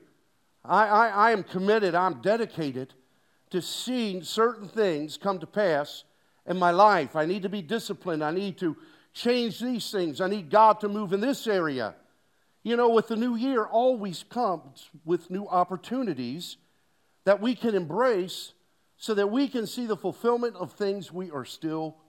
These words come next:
waiting on. But with all of the excitement, the new year can also be what? Intimidating. Why? Because with the future,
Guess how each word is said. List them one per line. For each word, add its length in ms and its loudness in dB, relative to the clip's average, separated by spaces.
waiting 560 -6
on. 280 -18
But 80 2
with 180 2
all 180 8
of 120 0
the 80 0
excitement, 640 -2
the 100 -4
new 140 -6
year 220 -4
can 180 -6
also 340 -6
be 200 -8
what? 360 -6
Intimidating. 840 -14
Why? 360 -2
Because 360 -8
with 140 -8
the 80 -8
future, 560 -14